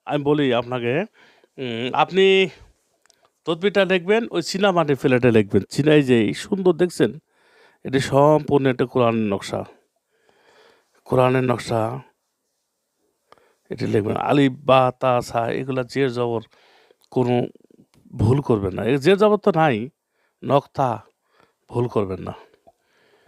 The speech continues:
তো আপনি নকশাটি লিখে করবেন কি, ওই কাঙ্ক্ষিত ব্যক্তিকে ধুয়ে খাওয়াবেন, ধুয়ে খাওয়াবেন। আমি দেখছি যে তাবিজের মিস হয়ে যায়,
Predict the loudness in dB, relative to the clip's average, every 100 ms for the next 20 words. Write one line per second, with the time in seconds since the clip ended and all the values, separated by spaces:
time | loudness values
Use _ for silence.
0 | _ _ _ _ _ _ _ _ 0 2
1 | 4 4 4 4 2 0 -2 0 0 0
2 | 0 0 2 0 -2 -4 0 2 4 2
3 | 2 0 -2 -4 -6 -4 -2 -4 -4 -6
4 | -4 -6 -8 _ _ _ _ _ _ _
5 | _ _ _ _ -6 0 2 0 -6 -8
6 | -2 -2 -2 -10 -16 _ _ _ _ _
7 | _ _ _ _ _ _ _ _ _ -18
8 | -4 2 4 4 2 4 4 2 -4 -2
9 | 0 2 2 0 -2 -4 0 2 2 2
10 | 2 2 0 0 4 4 2 -2